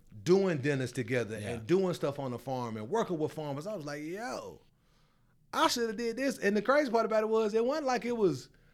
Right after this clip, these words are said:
Speaker 1: that, the, the thought of it started in two thousand and twelve. So I'm down there in Rock Hill doing my thing, working with farmers, just doing what I think I'm supposed to be doing, uh, going to farmers markets. I never was coming to Charlotte.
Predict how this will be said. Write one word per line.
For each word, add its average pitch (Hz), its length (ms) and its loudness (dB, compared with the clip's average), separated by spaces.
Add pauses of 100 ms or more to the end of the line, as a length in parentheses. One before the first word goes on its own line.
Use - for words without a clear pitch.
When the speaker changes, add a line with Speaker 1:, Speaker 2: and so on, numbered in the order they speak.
(360)
Speaker 1:
that, 127 300 0
the, 135 240 0
the 135 140 -2
thought - 400 0
of 160 140 0
it 147 80 -2
started 147 320 2
in 123 80 -4
two 151 140 -2
thousand 104 340 -6
and 90 100 -16
twelve. 95 540 -6 (320)
So 143 200 0
I'm 190 200 2
down 165 220 0
there 147 100 0
in 139 40 -2
Rock 143 180 2
Hill 175 160 0
doing 131 180 -2
my 117 100 -4
thing, 151 300 -4
working 127 260 0
with 123 140 -4
farmers, 127 420 -4
just 123 200 -6
doing 135 240 -2
what 120 120 -2
I 127 120 -2
think 131 200 -8
I'm 123 120 -6
supposed 120 260 -8
to 87 40 -20
be 98 120 -16
doing, 107 480 -8 (440)
uh, 117 240 -8
going 131 300 0
to 123 60 -4
farmers 127 380 -4
markets. 110 280 -8
I 117 100 -8
never 190 440 0
was 170 160 -2
coming 147 300 -8
to 120 60 -8
Charlotte. 95 360 -12